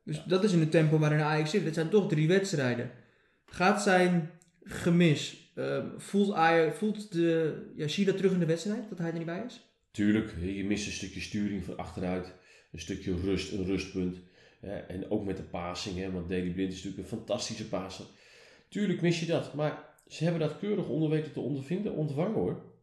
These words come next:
Speaker 1: En is, is hij, want zijn vader is natuurlijk ook een bekende voetballer. Wie is er, wie is er op dit moment, eh, is Daley Blind al evenveel als Danny Blind? Zijn, is hij er nog ver van verwijderd? Ehm, hoe zet je die twee tegen elkaar af?
Speaker 2: <laughs>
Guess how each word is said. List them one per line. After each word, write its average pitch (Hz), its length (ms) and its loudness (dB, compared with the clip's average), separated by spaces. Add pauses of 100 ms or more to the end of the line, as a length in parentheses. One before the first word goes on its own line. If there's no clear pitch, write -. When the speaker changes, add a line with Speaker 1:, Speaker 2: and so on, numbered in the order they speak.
(300)
Speaker 1:
En 156 180 -4
is, 170 200 -4
is 165 180 -2
hij, 156 420 2 (300)
want 151 140 -4
zijn 156 120 2
vader 165 340 6
is 147 60 2
natuurlijk 147 600 -4 (100)
ook 131 200 -2
een 160 420 0
bekende 156 320 2
voetballer. 165 720 2 (840)
Wie 185 300 0
is 196 140 4
er, 165 200 -2
wie 190 160 2
is 220 100 2
er 214 80 4
op 180 60 0
dit 196 100 0
moment, 185 640 2
eh, - 160 -6
is 165 300 -4
Daley 180 340 6
Blind 196 340 4
al 165 120 4
evenveel 165 480 2
als 135 140 -2
Danny 180 240 6
Blind? 202 340 4
Zijn, 156 320 0
is 170 140 -6
hij 170 100 -2
er 151 140 -2
nog 151 140 -2
ver 156 240 2
van 147 140 -2
verwijderd? 180 800 0
Ehm, 107 400 -6 (280)
hoe 170 160 0
zet 185 180 6
je 180 60 -2
die 180 80 2
twee 175 200 2
tegen 170 240 0
elkaar 156 260 0
af? - 320 0 (380)
Speaker 2:
<laughs> 113 380 -4